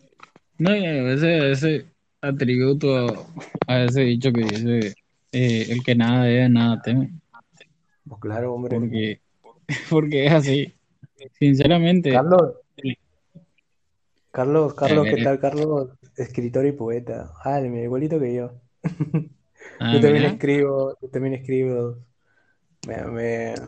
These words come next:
Speaker 2: apasiona, mejor dicho. O sea, es que,
Speaker 1: Mira.
Speaker 2: a ver, o sea, yo escribo, pero, o sea, yo escribo a carta. No soy de escribir a,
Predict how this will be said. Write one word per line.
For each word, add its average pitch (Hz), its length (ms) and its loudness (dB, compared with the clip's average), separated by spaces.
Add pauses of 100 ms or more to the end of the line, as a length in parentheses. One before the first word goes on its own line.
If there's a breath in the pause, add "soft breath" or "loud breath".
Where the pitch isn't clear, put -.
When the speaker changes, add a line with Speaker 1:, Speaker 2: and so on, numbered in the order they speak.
(180)
Speaker 2:
apasiona, 123 560 -4
mejor 117 600 -12
dicho. 120 200 -20 (1300)
O 151 60 -10
sea, 165 180 4
es 185 180 -4
que, 226 160 -4
Speaker 1:
Mira. 110 160 2 (160)
Speaker 2:
a - 20 2
ver, 160 220 4
o 147 140 -2 (180)
sea, - 100 -2
yo 170 100 -6
escribo, 165 640 0 (120)
pero, 123 160 -2
o - 20 -6
sea, 120 260 0
yo 127 160 -2
escribo 147 300 2
a 117 80 -2
carta. - 500 -6 (640)
No 131 320 -2
soy 131 160 0
de 131 80 0
escribir 120 440 -6
a, 113 280 -10